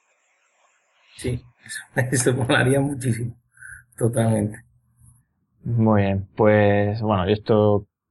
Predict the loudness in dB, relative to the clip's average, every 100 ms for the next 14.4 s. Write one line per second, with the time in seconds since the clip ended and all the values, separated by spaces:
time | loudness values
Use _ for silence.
0 | _ _ -2 0 0 0 -2 -4 -6 -4
1 | 2 4 2 0 -4 0 2 2 2 0
2 | -2 -2 -4 -6 _ _ _ -18 -18 -16
3 | -8 0 4 4 2 0 -2 0 0 0
4 | -4 -12 _ _ _ _ _ -4 0 2
5 | 2 0 0 -2 -2 -2 -4 -4 -8 -2
6 | 0 0 -4 _ _ 0 2 2 2 2
7 | 2 2 0 -2 -2 0 -2 2 4 4
8 | 0 -2 -2 -4 -10 _ _ _ _ -4
9 | 0 2 2 2 4 2 0 -2 -2 -8
10 | -10 _ _ _ _ _ -4 0 2 0
11 | 0 -2 0 0 0 0 0 -2 -4 -4
12 | -4 -2 -2 -2 -4 0 4 4 2 0
13 | -2 -2 -2 -4 -8 -6 0 2 2 0
14 | -2 0 -2